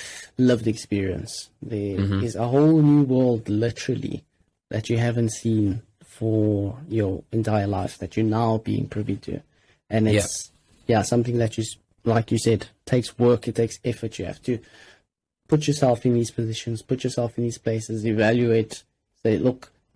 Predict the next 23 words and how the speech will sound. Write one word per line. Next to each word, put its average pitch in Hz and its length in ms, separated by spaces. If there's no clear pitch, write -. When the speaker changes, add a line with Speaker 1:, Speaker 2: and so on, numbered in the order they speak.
Speaker 1:
as 123 140
uncomfortable 127 600
as 117 160
it 120 120
is, 117 360
<laughs> - 20
I 151 220
want 127 640
a - 40
change. 120 580
If 113 140
I'm 107 120
not 139 160
happy 117 120
Speaker 2:
Yeah. 101 180
Speaker 1:
with 117 360
the 120 180
way 113 260
the - 380
things 117 200
are - 40
currently, 127 500
um, 110 460